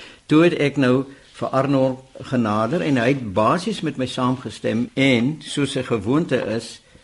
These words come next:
baie, baie teks aangestuur om hierdie verskynsel te verklaar. Nou, ek het 'n paar van die interessantes hier uitgehaal. Een van die goed wat hy noem, is dat een van die snaakste toevalle wat nog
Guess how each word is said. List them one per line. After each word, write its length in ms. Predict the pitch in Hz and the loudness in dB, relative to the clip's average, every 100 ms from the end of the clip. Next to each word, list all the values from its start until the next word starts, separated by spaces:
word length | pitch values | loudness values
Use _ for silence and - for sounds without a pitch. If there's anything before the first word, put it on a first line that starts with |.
| _ - | _ -16
baie, 420 | 101 117 139 156 | -4 2 4 4
baie 300 | 117 110 117 - | 2 2 0 0
teks 380 | 147 123 - - | 0 0 -2 -6
aangestuur 800 | 110 104 104 92 - 107 107 107 | -4 -4 -4 -10 -4 -2 -2 -6
om 500 | - 101 101 101 - - | -8 -4 -2 -4 -8 -10
hierdie 280 | 117 113 127 | -4 -2 -2
verskynsel 840 | 117 - 127 117 110 - 104 104 - - - - - | -4 -6 -2 0 0 -2 -4 -6 -10 -20 -20 -18 -4
te 120 | 113 | -4
verklaar. 580 | - - 170 147 98 101 | -4 -6 2 2 2 0
Nou, 120 | 110 | -4
ek 160 | 107 | -4
het 180 | 110 - - | -8 -10 -18
'n 100 | - | -8
paar 280 | - 165 151 | 2 4 4
van 120 | 139 | 2
die 100 | 123 | -4
interessantes 720 | 113 107 117 - 143 135 123 98 | -4 -6 -8 0 2 2 0 -4
hier 180 | 98 - | -6 -2
uitgehaal. 680 | 131 - - 151 156 190 - - - - _ - - | -4 -4 -4 0 0 -2 -6 -20 -20 -20 _ -20 0
Een 180 | 160 165 | 4 4
van 120 | 165 | 4
die 80 | 131 | 2
goed 220 | 143 117 | 2 0
wat 180 | 110 101 | 0 0
hy 100 | 104 | 0
noem, 520 | 104 131 208 208 208 - - - _ - | 4 6 8 6 0 -10 -20 -20 _ -4
is 320 | 131 127 127 | 2 2 0
dat 180 | 123 113 110 | -2 -2 2
een 160 | 160 - | 0 2
van 120 | 147 | 0
die 80 | 131 | 0
snaakste 1120 | - 175 180 185 175 - - - 147 139 139 - _ - | 0 0 2 2 0 -6 -12 -6 0 0 -2 -10 _ -2
toevalle 640 | 180 - 120 101 104 123 - - | -2 2 2 4 -2 -10 -16 -14
wat 320 | 123 107 117 120 | -8 -2 -2 -2
nog 180 | 107 | -6